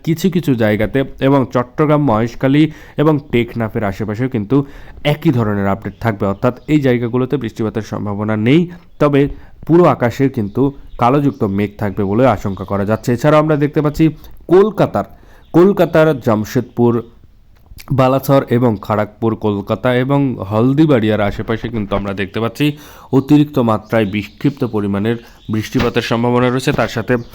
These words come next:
আমরা দেখতে পাচ্ছি আকাশে অতিরিক্ত মাত্রায় কিন্তু কালোযুক্ত মেঘ জমবে, তবে বৃষ্টিপাত কোনো কোনো জায়গাতে হবে, আবার কোনো কোনো জায়গাতে একদমই ছিটেফোঁটা বৃষ্টিপাত দিয়ে চলে যাবে, আবার কোনো কোনো জায়গাতে একদমই বৃষ্টিপাত হবে না বলে আশঙ্কা করা যাচ্ছে।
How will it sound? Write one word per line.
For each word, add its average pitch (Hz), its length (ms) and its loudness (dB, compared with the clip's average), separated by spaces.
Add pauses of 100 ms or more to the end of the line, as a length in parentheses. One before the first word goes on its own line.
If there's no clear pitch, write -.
(320)
আমরা 113 200 4
দেখতে 110 220 0
পাচ্ছি 127 200 0
আকাশে 117 380 0 (180)
অতিরিক্ত 143 420 -2 (140)
মাত্রায় 123 400 0
কিন্তু 101 200 -2 (100)
কালোযুক্ত 95 360 -2 (200)
মেঘ 98 160 -2 (100)
জমবে, 92 260 -4 (340)
তবে 147 160 0 (120)
বৃষ্টিপাত 123 420 -2 (100)
কোনো 123 220 2
কোনো 110 220 0
জায়গাতে 98 300 -4 (100)
হবে, 107 240 0 (220)
আবার 101 140 0
কোনো 104 200 -4
কোনো 107 260 -2
জায়গাতে 95 360 -4
একদমই 95 360 -6
ছিটেফোঁটা 95 360 -6
বৃষ্টিপাত 98 460 -8
দিয়ে 123 180 -2
চলে 98 200 0
যাবে, 92 200 -4
আবার 123 180 -2
কোনো 143 200 2
কোনো 160 200 2
জায়গাতে 151 320 2 (520)
একদমই 120 360 2
বৃষ্টিপাত 104 440 -4
হবে 95 180 -2
না 95 100 -4
বলে 123 100 0 (100)
আশঙ্কা 98 340 -4
করা 95 140 -2 (100)
যাচ্ছে। - 360 -4